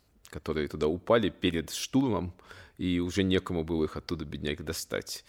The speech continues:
Ну, у-, есть много забавных экспонатов. Например, есть прекрасный саркофаг, который был расписан изнутри. М, э, это как гроб украсить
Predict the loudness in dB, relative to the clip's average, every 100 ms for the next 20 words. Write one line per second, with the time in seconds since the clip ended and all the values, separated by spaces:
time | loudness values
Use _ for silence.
0 | -20 -18 -18 -12 2 6 8 6 4 6
1 | 8 6 6 4 2 6 6 8 6 6
2 | 4 2 -4 2 4 2 -2 -10 -2 4
3 | 6 6 2 0 -12 -18 -4 4 6 6
4 | 2 0 -4 0 0 6 6 4 -12 -16
5 | -6 0 6 8 8 8 -2 -2 0 0
6 | 4 2 4 2 2 -6 _ _ _ _
7 | _ -4 0 0 0 4 6 8 8 6
8 | 2 -2 -8 -6 0 2 2 -4 -2 0
9 | 6 8 8 6 -2 6 6 6 -2